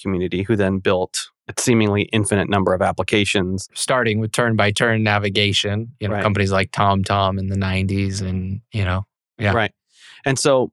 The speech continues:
Speaker 1: most of the investment has gone to satellites, and most of that has gone to applications. And that's where most of the value comes from as well, right? We see the Commerce Department came out with a report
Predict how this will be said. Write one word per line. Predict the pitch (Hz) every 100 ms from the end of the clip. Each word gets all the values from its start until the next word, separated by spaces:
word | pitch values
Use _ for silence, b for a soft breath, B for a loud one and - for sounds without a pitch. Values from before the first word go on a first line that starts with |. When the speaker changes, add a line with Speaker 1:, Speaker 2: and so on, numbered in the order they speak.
| -
Speaker 1:
most | 120 120 175 -
of | 127 107
the | 110
investment | 101 107 127 - -
has | 107 101
gone | 104 101 101 101
to | - 98 92 95 98 _ _ _
satellites, | - 135 131 104 95
and | 98
most | 101 104 131 -
of |
that | 95 90
has | 95
gone | 95 90
to | 90 92
applications. | 90 92 135 139 - - _ B B B _
And | 120
that's | 135 135
where | 123
most | 120 113
of | 107
the |
value | 98 110 135 156 110
comes | 101 101 98
from | - 95
as | 92
well, | 98 143 98 82 _
right? | - 95 110
We | - 113
see | - 113 104 104 98 _ _
the | 107 101 98 92 92 -
Commerce | - 113 104 101
Department | 104 104 92 92
came | 113 101
out |
with | 90 98
a |
report | 92 - 139 127